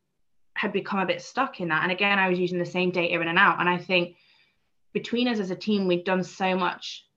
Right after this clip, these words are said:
of the analysis that people were often asking for similar things. So rather than starting something brand new, it was, "Oh, I'll just tweak something here and there." And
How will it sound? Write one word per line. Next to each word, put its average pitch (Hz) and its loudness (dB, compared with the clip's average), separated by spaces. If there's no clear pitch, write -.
of 175 -4
the 180 0
analysis 185 2
that 175 -4
people 202 0
were 185 0
often 190 2
asking 175 2
for 160 -10
similar 170 0
things. 180 0
So 160 -4
rather 190 6
than 190 -2
starting 180 4
something 170 -4
brand 175 4
new, 170 2
it - -2
was, 170 0
"Oh, 175 2
I'll 180 8
just 214 -6
tweak - -8
something 170 -4
here 160 -6
and 165 -4
there." 160 0
And 165 -8